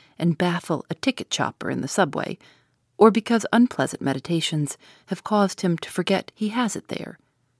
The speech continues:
Plainly, then, all was not well with George Emerson. Aileen had suspected as much at luncheon, and looking back she realized that it was at luncheon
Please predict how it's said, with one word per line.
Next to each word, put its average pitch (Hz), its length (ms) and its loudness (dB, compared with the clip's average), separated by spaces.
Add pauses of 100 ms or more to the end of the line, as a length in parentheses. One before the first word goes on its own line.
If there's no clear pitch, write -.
(920)
Plainly, 170 340 6
then, - 280 -6 (540)
all 214 180 6
was 196 160 -6
not 160 200 -2
well 180 320 -4
with 147 140 -6
George 147 240 -2
Emerson. 160 500 -2 (2500)
Aileen 320 460 6
had 151 180 -4
suspected - 540 -2
as - 140 -6
much - 200 -6
at - 140 -4
luncheon, - 480 2 (640)
and 226 140 8
looking 320 280 6
back - 320 -2
she - 140 -2
realized 151 500 0 (260)
that 202 100 4
it - 80 6
was 208 140 2
at - 200 -2
luncheon - 440 6